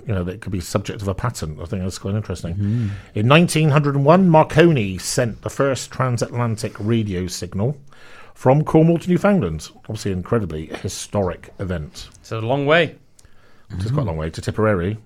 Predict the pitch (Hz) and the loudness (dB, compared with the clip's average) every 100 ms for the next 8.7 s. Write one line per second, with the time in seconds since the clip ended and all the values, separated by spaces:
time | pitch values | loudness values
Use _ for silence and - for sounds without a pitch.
0 | - 98 98 98 127 107 85 78 80 80 | -10 -6 -4 0 0 0 -4 -6 -4 -4
1 | 101 90 85 85 123 - - 131 98 - | -4 -6 -6 -6 -8 -8 0 4 4 4
2 | - 104 113 107 120 110 123 127 123 131 | 0 0 -2 -4 -4 2 2 2 0 -2
3 | 139 151 98 82 - - 135 151 107 - | 0 0 -2 -6 -10 -12 -8 -6 -8 -6
4 | 101 104 104 95 - - - 107 139 131 | -2 0 -2 -4 -10 -18 -8 -2 0 2
5 | 147 - - - - - - - - - | 0 -2 -12 -20 -20 -20 -20 -20 -20 -20
6 | - - - 107 131 131 120 147 151 120 | -20 -16 0 2 4 2 4 6 6 4
7 | 107 104 90 101 107 104 - 117 101 95 | 0 0 4 2 2 0 2 2 0 2
8 | 107 104 107 104 104 101 | 2 2 2 2 2 -2